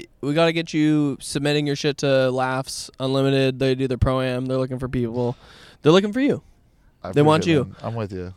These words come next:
Speaker 1: And, uh, and other stuff amongst that. And you're doing your show at LaSalle's right now.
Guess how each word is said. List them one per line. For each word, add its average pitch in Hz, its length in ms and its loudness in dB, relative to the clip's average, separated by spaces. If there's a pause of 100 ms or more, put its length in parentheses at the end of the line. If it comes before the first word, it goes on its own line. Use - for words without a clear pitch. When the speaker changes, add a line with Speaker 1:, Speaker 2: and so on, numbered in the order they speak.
Speaker 1:
And, 123 460 -2
uh, 123 340 0
and 127 160 -4
other 127 220 0
stuff - 580 0
amongst 123 420 -2
that. 123 400 0 (640)
And 143 540 6
you're 156 160 4
doing 165 240 4
your 156 120 2
show 151 460 6
at 135 560 4
LaSalle's 156 560 2
right 127 160 0
now. 113 380 -8